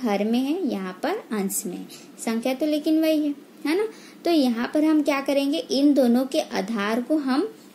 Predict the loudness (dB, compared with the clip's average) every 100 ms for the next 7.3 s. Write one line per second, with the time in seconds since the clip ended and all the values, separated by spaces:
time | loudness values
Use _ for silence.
0 | -4 0 2 2 0 -4 -4 -6 -6 -6
1 | -8 -12 -18 -20 -10 -6 -2 -2 -4 -10
2 | -20 -8 0 2 2 0 -2 0 0 0
3 | 2 2 4 2 -2 -12 -20 -20 -20 -20
4 | -14 -8 -4 -2 0 0 2 0 0 -2
5 | -4 0 2 2 0 -2 -4 -8 -8 -6
6 | -2 0 0 0 0 0 -2 -4 -14 -20
7 | -10 -6 -6